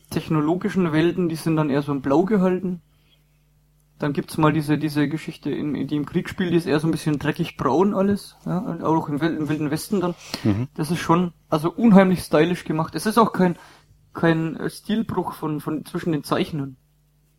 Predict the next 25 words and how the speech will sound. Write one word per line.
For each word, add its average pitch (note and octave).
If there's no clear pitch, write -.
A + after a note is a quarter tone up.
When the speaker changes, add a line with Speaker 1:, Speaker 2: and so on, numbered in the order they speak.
Speaker 1:
Das G3
funktioniert F#3+
eigentlich G3+
Speaker 2:
Ja, E3+
Speaker 1:
relativ C3
Speaker 2:
ja. A#2
Speaker 1:
gut, -
weil's D3
halt D#3
zwei D3+
Zeichner F3
sind. D3+
Speaker 2:
Verblüffend B2+
gut, G2
ja. G2
Speaker 1:
Ähm, D3
es -
ist F#3+
nur G3
allgemein F3+
der G3+
Trend D#3
so D#3+
ein D3+
bisschen, D#3+